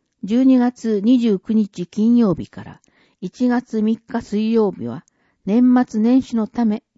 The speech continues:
休館日です。一月四日木曜日は年末年始の休館に伴う開館準備のため、午後一時から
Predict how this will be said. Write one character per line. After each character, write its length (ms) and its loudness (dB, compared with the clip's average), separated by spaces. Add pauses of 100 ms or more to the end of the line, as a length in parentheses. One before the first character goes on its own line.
休 180 -4
館 260 -10
日 80 -14
で 140 -20
す。 220 -20 (800)
一 320 -4
月 280 -2
四 160 0
日 380 -12
木 260 -6
曜 220 0
日 160 -12
は 120 -20 (500)
年 280 2 (160)
末 100 -8
年 220 4
始 220 -6
の 240 -8
休 220 -4
館 260 -4
に 120 -4
伴 460 -2
う 140 -12 (480)
開 260 -2
館 320 -4
準 300 2
備 100 -4
の 120 -6
た 180 -8
め、 180 -8 (600)
午 260 4
後 280 0 (200)
一 260 -12
時 200 -6
か 220 -16
ら 140 -8